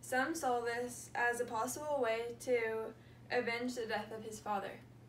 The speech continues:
Even though King Louis the sixteenth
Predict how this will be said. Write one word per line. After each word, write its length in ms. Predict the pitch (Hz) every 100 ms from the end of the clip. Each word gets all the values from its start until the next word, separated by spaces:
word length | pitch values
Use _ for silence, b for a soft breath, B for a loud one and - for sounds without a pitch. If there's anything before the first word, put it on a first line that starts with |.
| - - - B B B B
Even 400 | 254 269 349 370
though 360 | 294 247 240 254
King 240 | - 254 277 285
Louis 320 | 247 233 240 233
the 60 |
sixteenth 720 | 240 - 277 302 - 220 214